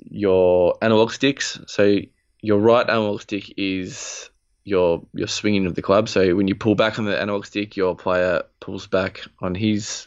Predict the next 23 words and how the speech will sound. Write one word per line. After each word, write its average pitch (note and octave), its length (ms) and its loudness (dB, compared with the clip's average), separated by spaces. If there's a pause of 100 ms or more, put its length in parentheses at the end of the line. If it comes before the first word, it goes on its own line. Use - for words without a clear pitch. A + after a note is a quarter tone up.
(100)
golf A2+ 200 2
club, A2 400 2
and G2 100 -6
then F#2+ 140 -4
you F2 80 -4
push - 220 -10
it - 100 -10
forward, B2 540 4 (260)
and F#2 100 -10
then F#2 100 -6
he E2 440 -8 (300)
swings F2 380 -6
through F#2 200 2
and E2 80 -2
hits - 160 -8
the - 80 -6
ball. E2+ 340 2 (420)
Um, G2 540 0 (120)
you A#2 120 0
think A2 360 -2
that - 180 0
sounds F#2 220 -6
pretty F#2+ 260 -6